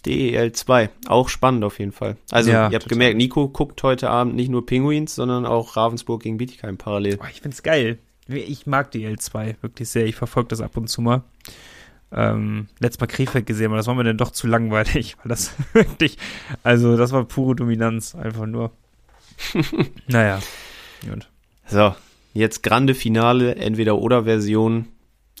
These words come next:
Speaker 1: äh, von den Pinguins. Heute in der, natürlich, wie sollte es anders sein, Special New York Edition.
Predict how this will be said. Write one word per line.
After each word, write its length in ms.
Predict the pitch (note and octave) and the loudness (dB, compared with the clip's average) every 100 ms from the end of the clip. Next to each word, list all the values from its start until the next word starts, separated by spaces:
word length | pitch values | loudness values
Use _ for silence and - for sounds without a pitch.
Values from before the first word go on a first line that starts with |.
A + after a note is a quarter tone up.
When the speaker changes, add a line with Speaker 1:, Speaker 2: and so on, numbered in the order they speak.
| _ - | _ -12
Speaker 1:
äh, 440 | G#2 G#2 G#2 G#2 G#2+ _ _ | -8 -6 -6 -6 -10 _ _
von 220 | - A2+ | -4 0
den 140 | A2 | 0
Pinguins. 720 | A2 A#2+ A#2 A#2+ A2+ A#2+ B2+ - - - - - _ _ _ _ _ _ _ - | 0 0 2 2 2 0 -4 -10 -16 -20 -20 -20 _ _ _ _ _ _ _ -10
Heute 380 | A#2+ A#2 B2+ A#2+ | 2 2 4 2
in 120 | A#2 | 2
der, 280 | A#2 A#2 A2+ | 4 4 4
natürlich, 600 | A2 G#2+ C#3 C#3+ B2 - | 0 2 4 6 4 0
wie 60 | |
sollte 240 | A2 A#2+ A#2 | 2 2 2
es 100 | G#2 | 0
anders 260 | A2 G#2+ - | -2 -2 0
sein, 280 | A2 A2+ | 0 0
Special 400 | G#2+ - A#2 A2+ G#2 | -2 -2 -2 0 0
New 80 | |
York 300 | G#2+ G#2+ G#2+ | 2 4 4
Edition. 460 | - G2 G2 A2 C3 | 0 -4 -2 -2 -6